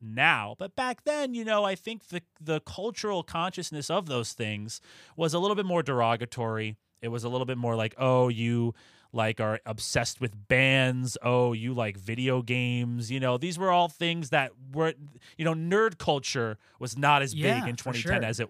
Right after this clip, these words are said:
Speaker 1: is now. And
Speaker 2: Yeah.
Speaker 1: so I think the reason why this film has caught on so much and why people love this film so much and why the comic book element of it is so brilliant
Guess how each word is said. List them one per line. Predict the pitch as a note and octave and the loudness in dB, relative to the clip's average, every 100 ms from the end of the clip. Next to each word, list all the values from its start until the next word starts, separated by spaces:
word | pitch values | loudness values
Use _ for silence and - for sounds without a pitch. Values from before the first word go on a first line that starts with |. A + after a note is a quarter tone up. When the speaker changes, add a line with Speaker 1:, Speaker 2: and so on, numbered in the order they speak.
| B2 | -4
Speaker 1:
is | B2 G#2 | -6 -4
now. | A2+ C3 G#2+ G#2 A#2+ _ - - | 0 0 0 -6 -18 _ -20 -18
And | - B2+ B2+ | -6 -6 -4
Speaker 2:
Yeah. | C3+ | 0
Speaker 1:
so | D#3 C#3 C3+ C3 _ _ _ _ - | 4 4 4 0 _ _ _ _ -2
I | C3+ | 0
think | C#3+ C#3 | 0 -2
the | C3+ | -4
reason | D#3+ B3 A3+ | -2 -2 4
why | E3 | 4
this | C#3+ C#3+ | 4 0
film | D#3 C#3 C3 - | 2 2 2 -4
has | - C#3 | -4 -2
caught | - C#3 | 4 6
on | F3+ A3+ | 6 4
so | - F3 | 4 2
much | D3+ C#3+ - - - | 4 2 0 -8 0
and | C3+ B2 A2+ | 2 2 2
why | B2+ B2 B2 B2 A#2+ | 4 6 6 4 0
people | - A#2 A2 | -6 -6 -4
love | B2 C3+ | -4 -4
this | B2+ | -4
film | C3 B2 | -4 -4
so | - A#2 | -4 -4
much | A2+ G#2+ - - | -4 -6 -10 -10
and | A2 G#2 G2+ | -10 -10 -12
why | A2+ A2 A2 G#2+ | -6 0 0 0
the | A2+ | -4
comic | - A#2 A2+ | -4 -4 -4
book | A2+ A2+ | -4 -2
element | A2 A2 | -2 -2
of | G#2 | -6
it | G#2 | -6
is | |
so | - G#2+ | -6 -6
brilliant | G#2+ G3+ G#3+ C#3 | -2 0 0 -2